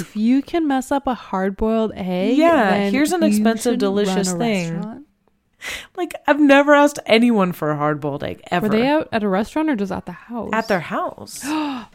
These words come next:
Speaker 1: That's so mean.
Speaker 2: Yeah, they, like, had him over for lunch, and they were being super nice.
Speaker 1: I have to boil this, so it'll be about
Speaker 2: <laughs>
Speaker 1: fifteen minutes.
Speaker 2: <laughs> Yeah.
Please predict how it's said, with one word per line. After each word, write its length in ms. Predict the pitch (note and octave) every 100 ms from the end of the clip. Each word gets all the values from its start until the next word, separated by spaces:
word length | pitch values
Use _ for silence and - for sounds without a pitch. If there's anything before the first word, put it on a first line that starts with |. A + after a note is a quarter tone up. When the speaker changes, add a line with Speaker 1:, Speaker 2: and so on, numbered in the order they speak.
| _ _ _ _
Speaker 1:
That's 280 | - - -
so 180 | - B3
mean. 540 | A#3 A#3+ A#3+ D4+ B3 B3+
Speaker 2:
Yeah, 300 | A#3 A3 G3+
they, 160 | A#3+
like, 180 | B3 A#3+
had 200 | - C4+
him 100 | C#4+
over 320 | - C4 C#4
for 180 | C4 A3+
lunch, 480 | G#3+ A3+ C#4+ - -
and 100 | G3+
they 60 | G3+
were 80 | G3+
being 220 | A3 A3
super 360 | - A3+ A3
nice. 640 | G#3 G#3 F#3+ E3 F#3+ G#3+ - _ -
Speaker 1:
I 60 | G3
have 120 | G3
to 80 | F3+
boil 460 | E3+ E3+ E3+ E3
this, 220 | E3+ - -
so 100 | F#3
it'll 120 | F3
be 140 | F3
about 340 | F3 F3 F3 -
Speaker 2:
<laughs> 100 | F3
Speaker 1:
fifteen 380 | E3 - F3
minutes. 240 | F3 D#4+ B5 B5 B5 -
Speaker 2:
<laughs> 120 | F#3+
Yeah. 200 | F3